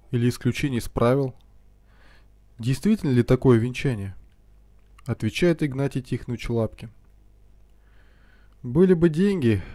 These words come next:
а все остальное возможно повторить несколько раз. Такое возможно стало потому, что в этом событии, действии ни священник, ни участники спектакля не видят таинства,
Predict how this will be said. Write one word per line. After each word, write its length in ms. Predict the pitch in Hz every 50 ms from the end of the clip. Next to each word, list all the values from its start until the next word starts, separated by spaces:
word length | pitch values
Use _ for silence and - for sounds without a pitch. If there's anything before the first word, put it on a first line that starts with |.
| -
а 120 | - 110 104
все 220 | - - 131 127
остальное 440 | 120 - - 131 127 147 170 180 170
возможно 440 | 139 127 123 117 127 135 131 120 120
повторить 460 | 113 120 104 - 117 123 135 131 -
несколько 380 | 127 117 - - - - - 113
раз. 320 | - 107 110 - - - - - - - _ - - _ _ _ - - - - - - - - - - - - - -
Такое 300 | - 139 - 214 196 190
возможно 460 | 190 190 180 185 202 202 196 180 180
стало 280 | - - 180 170 165
потому, 420 | 151 160 151 - 147 139 160 185 196
что 200 | - - - 135
в 80 | 131
этом 220 | 156 151 - 139 127
событии, 720 | - - 143 135 151 202 208 190 - - 117 104 101 95 - - - _ _ - _ _ _ _ _ -
действии 680 | 123 113 127 185 208 196 - - - 117 113 107 101 101
ни 160 | 127 151 160
священник, 720 | 151 - 156 160 - - - 180 196 202 175 160 151 -
ни 100 | - 139
участники 560 | 139 135 131 - 175 180 170 - - 139 - 127
спектакля 760 | - - - 120 - - - 160 165 160 - 135 143 139 127 - -
не 220 | 131 127 139 151
видят 320 | 165 196 156 151 147 - -
таинства, 560 | 151 143 127 110 101 - - - 101 101